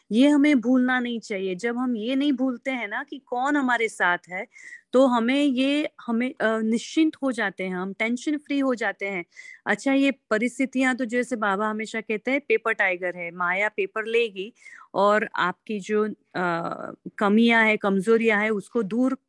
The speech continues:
करने के लिए आएगी तो सही ना, तो आप मुझे यूज़ करो। और फिर बाबा बैठा है, वो सब संभालेगा। तो बाबा करण करावनहार है इस हिसाब से कि वो बाबा साथ भी देता है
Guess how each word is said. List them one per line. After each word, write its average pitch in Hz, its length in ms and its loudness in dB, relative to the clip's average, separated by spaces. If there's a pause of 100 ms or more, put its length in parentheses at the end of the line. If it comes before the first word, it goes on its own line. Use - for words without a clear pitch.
(120)
करने 208 260 -2
के 226 120 -8
लिए 226 260 0
आएगी 208 360 0
तो 247 180 -4
सही 220 340 -4
ना, 190 220 -6 (400)
तो 220 80 2
आप 226 180 2
मुझे 240 240 -4
यूज़ 233 320 -6
करो। 202 340 -6 (300)
और 208 180 4
फिर 247 200 0
बाबा 196 380 0
बैठा 220 360 -4
है, 240 380 -6
वो 190 220 -4
सब 214 220 -6
संभालेगा। 190 720 -2 (420)
तो 240 100 2
बाबा 214 640 0 (720)
करण 240 340 2
करावनहार 247 840 -2
है 196 300 -8
इस 277 260 -6
हिसाब 180 320 -2
से 214 320 -4
कि 277 140 -4
वो 254 200 0
बाबा 208 340 2
साथ 196 380 2 (140)
भी 269 160 -6
देता 285 320 -4
है 294 320 0